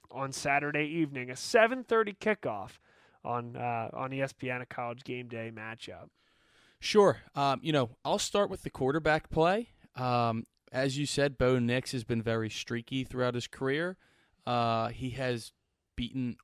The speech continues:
Speaker 2: Oregon in the first game of his college career. He's even knocked off Alabama. Um, and, you know, one of those games being neutral site, the other one,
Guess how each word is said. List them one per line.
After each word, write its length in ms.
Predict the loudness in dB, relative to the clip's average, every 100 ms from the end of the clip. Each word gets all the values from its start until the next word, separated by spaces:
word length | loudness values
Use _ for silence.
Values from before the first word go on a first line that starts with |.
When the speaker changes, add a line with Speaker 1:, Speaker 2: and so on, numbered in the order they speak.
| -2
Speaker 2:
Oregon 460 | 2 2 2 -2
in 80 | -4
the 80 | -6
first 320 | -8 -10 -8
game 160 | -6 -6
of 60 |
his 160 | -8 -8
college 420 | -4 -4 -4 -8
career. 240 | -10 -8
He's 400 | -8 -6 -4 -4
even 300 | -4 -2 -2
knocked 260 | -2 -4 -2
off 240 | 0 0 -4
Alabama. 880 | -10 -6 -8 _ 0 2 2 0 -6 -12 _ _ _ _ 0
Um, 500 | 2 4 2 0 -6 _
and, 760 | -6 -4 -2 0 0 0 -2 -4
you 140 | 0
know, 180 | 2 2 -2 _ _ _ _ _ _ _ _ -16 0
one 220 | 4 6
of 40 |
those 220 | 8 8
games 240 | 6 2 2
being 240 | 2 4
neutral 320 | 4 4 4
site, 500 | 4 6 6 6 4
the 120 | 2 2
other 160 | 4
one, 260 | 2 0